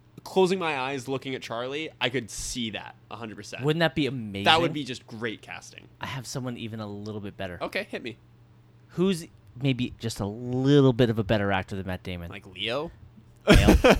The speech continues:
Speaker 1: <laughs>
Speaker 2: nailed it.
Speaker 1: Yeah.
Speaker 2: Yeah.
Speaker 1: Yeah, both would have been great.
Speaker 2: Unbelievable.
Speaker 1: Yeah, this would have been, well, I guess this is pre Good Will Hunting by a good five years now.
Speaker 2: Yep.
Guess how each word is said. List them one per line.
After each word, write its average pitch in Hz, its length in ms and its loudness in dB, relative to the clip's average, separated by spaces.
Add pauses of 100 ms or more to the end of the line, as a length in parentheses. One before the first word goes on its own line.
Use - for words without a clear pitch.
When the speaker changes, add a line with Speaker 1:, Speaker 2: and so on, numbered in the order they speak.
Speaker 1:
<laughs> - 0 -
Speaker 2:
nailed 110 340 0
it. 98 180 -6
Speaker 1:
Yeah. 117 260 -2 (300)
Speaker 2:
Yeah. 104 180 -2 (360)
Speaker 1:
Yeah, 117 120 -4
both 143 280 -2
would 131 80 -6
have 113 60 -10
been 110 100 -10
great. 98 300 -8 (460)
Speaker 2:
Unbelievable. 220 1080 0
Speaker 1:
Yeah, 90 160 -8 (100)
this 151 280 -2
would 165 140 -4
have 151 180 -8
been, 131 260 -4
well, 135 120 -4
I 139 40 -4
guess 196 140 -8
this 262 180 -10
is 226 120 -10
pre 165 500 -6
Good 135 240 -4
Will 131 160 0
Hunting 123 320 -8
by 110 100 0
a 110 60 -2
good 101 180 -8
five 107 340 -4
years 92 380 -10
now. 69 440 -14
Speaker 2:
Yep. 101 180 -4